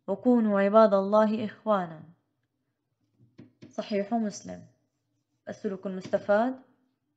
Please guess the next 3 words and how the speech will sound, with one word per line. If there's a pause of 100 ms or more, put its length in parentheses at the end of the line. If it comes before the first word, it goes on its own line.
(440)
واحد، (1040)
اجتنبوا
الحسد.